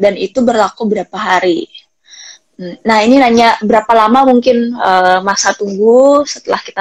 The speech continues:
ngambil sampel sampai hasilnya keluar. Mungkin itu maksud pertanyaannya ya,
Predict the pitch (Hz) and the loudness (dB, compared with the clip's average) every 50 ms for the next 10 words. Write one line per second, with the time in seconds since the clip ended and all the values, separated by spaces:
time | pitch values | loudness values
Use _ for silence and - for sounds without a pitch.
0 | 190 185 185 185 185 185 185 - 196 190 185 185 226 226 240 240 254 214 196 - | -8 -6 -8 -6 -6 -8 -8 -6 -6 -6 -4 -4 -2 -2 -2 -2 -4 -6 -6 -6
1 | 240 233 214 196 196 - 185 185 196 196 - 196 190 190 180 180 170 170 185 190 | -4 -2 -2 -2 -4 -4 -8 -10 -10 -10 -8 -6 -4 -2 -2 -4 -4 -6 -8 -8
2 | 233 220 208 202 - 208 202 185 185 - 190 175 _ 185 - _ - 185 175 180 | -6 -6 -6 -8 -8 -8 -8 -6 -8 -8 -12 -14 _ -20 -18 _ -8 -8 -8 -6
3 | 180 - 185 175 180 190 190 180 170 170 180 | -8 -10 -10 -10 -8 -6 -4 -2 0 2 2